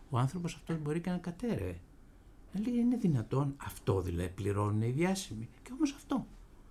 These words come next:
Από την άλλη όμως, πρέπει να, ένας άνθρωπος που βλέπει αυτό το πράγμα, πρέπει να απαντήσει και σε ένα επιπλέον ερώτημα.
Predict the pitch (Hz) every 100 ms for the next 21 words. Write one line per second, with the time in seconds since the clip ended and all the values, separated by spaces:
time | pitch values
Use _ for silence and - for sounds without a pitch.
0 | - - - - 143 120 - 107 107 101
1 | 98 101 92 90 87 98 117 - - -
2 | - - - - - 135 143 190 165 143
3 | - - - - 190 135 120 - 143 139
4 | 123 - 101 104 170 - 123 - - 87
5 | - 98 135 - - - - - - -
6 | 113 117 170 160 135 131 104 120 131 -
7 | 135 175 170 175 - 190 214 214 202 196
8 | 98 98